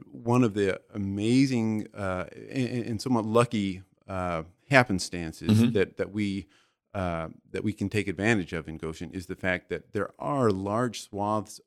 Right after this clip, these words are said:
Speaker 1: of our floodplain which remain intact through, throughout town and, and are, uh, are preserved in our parks department, in our park system. And, and tho-, those floodplains are just so valuable to us in, in their capacity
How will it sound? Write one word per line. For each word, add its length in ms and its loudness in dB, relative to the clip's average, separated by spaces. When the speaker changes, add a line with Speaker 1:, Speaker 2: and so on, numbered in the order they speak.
Speaker 1:
of 140 -8
our 220 -4
floodplain 840 -4
which 180 -4
remain 420 4
intact 640 -4
through, 400 -2
throughout 320 2
town 480 -4
and, 320 -6
and 280 -4
are, 360 0
uh, 300 -4
are 100 -2
preserved 500 4
in 140 2
our 100 6
parks 360 -2
department, 420 -6
in 100 0
our 80 0
park 300 -2
system. 420 -8
And, 220 6
and 140 6
tho-, 140 8
those 320 0
floodplains 760 0
are 80 -6
just 240 -2
so 400 2
valuable 520 2
to 140 -8
us 180 -8
in, 220 -4
in 160 -4
their 100 2
capacity 800 -6